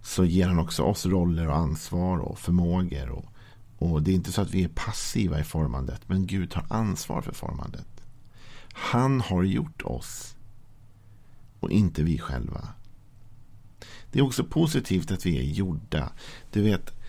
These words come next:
vi behöver inte göra eller skapa vårt, vårt eget värde. Vi är skapade med ett värde. Gud har redan skapat oss. Gud har redan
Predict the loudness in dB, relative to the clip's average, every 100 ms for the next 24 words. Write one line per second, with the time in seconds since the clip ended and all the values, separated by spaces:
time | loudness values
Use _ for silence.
0 | -8 4 4 6 4 4 2 2 4 4
1 | 4 2 2 2 0 0 0 2 0 -2
2 | -6 -12 -6 -2 0 0 0 -2 0 2
3 | 2 0 -2 0 -2 0 -2 0 -2 -6
4 | -4 -4 -2 -4 -4 -4 -6 -8 -10 -10
5 | -8 -4 2 4 4 2 4 2 0 -2
6 | -2 0 0 -2 -6 -6 -6 -8 0 2
7 | 2 2 2 2 2 0